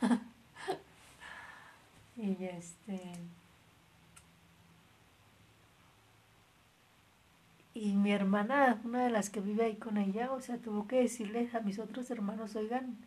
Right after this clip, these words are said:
vénganse bien protegidos y, y bien cubiertitos y vengan a ver a mi mamá", ¿no? Porque, pues porque se está poniendo tristona, ¿no?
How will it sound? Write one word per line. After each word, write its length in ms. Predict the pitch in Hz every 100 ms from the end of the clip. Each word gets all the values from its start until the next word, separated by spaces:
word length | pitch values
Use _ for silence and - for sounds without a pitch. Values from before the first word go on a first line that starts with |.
| - - - - _ _ -
vénganse 520 | 254 285 262 - 226
bien 200 | 220 247
protegidos 880 | 269 254 208 196 233 254 262 247 -
y, 360 | 196 190 185 185 - 240
y 120 | 202
bien 220 | 226 240
cubiertitos 720 | 254 214 202 202 247 285 277
y 80 | 226
vengan 300 | 208 233 262
a 40 | 233
ver 180 | 233 240
a 60 | -
mi 160 | 247
mamá", 440 | 220 233 226 240 262
¿no? 1120 | - - - - - - - - - _ -
Porque, 500 | 220 196 - 190 180 190 - - - - - _ _ _ _
pues 180 | 220 196
porque 320 | - 190 220
se 80 | 180
está 180 | - 247
poniendo 400 | - 269 247 240 247
tristona, 680 | 208 - - 180 165 160 156
¿no? 100 | 202